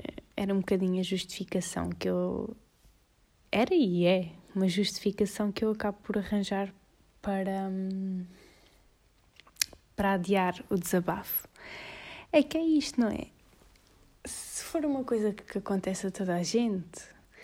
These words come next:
vai ser aquela coisa um bocado, "Pronto, pois é, pronto, isso acontece, não é? Tens, pronto, é uma coisa normal e não sei o quê", que é aquilo que a gente odeia que nos digam quando estamos mal, não é? É aquela cena que dá aquele rancinho,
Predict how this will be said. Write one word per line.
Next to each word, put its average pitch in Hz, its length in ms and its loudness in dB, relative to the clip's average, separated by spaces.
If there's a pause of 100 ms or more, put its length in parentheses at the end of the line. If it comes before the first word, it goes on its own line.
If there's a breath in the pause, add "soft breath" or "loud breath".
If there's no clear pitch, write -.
(440 loud breath)
vai 208 80 -8
ser 208 160 -2
aquela 214 320 2
coisa 214 300 2
um 214 40 2
bocado, 214 300 0 (220)
"Pronto, 330 380 -2
pois 302 340 0
é, 165 140 -6 (100)
pronto, 311 320 0
isso 196 160 -4
acontece, 339 720 0
não 185 140 4
é? 202 320 2
Tens, 175 420 -4
pronto, 302 400 2
é 180 40 0
uma 175 160 2
coisa 185 320 0
normal 247 680 2
e 220 60 2
não 202 120 2
sei 208 160 -2
o - 20 -4
quê", 240 140 2
que 226 100 -2
é 165 40 0
aquilo 170 220 -2
que - 80 0
a - 20 4
gente 196 280 0
odeia 330 760 4
que 220 140 2
nos 190 200 4
digam 196 340 4
quando 196 280 2
estamos 185 460 2
mal, 175 240 2
não 180 140 2
é? 208 200 0 (580 loud breath)
É 208 80 0
aquela 214 340 4
cena 285 420 4
que 294 140 -4
dá 285 160 0
aquele 285 280 -2
rancinho, 302 800 2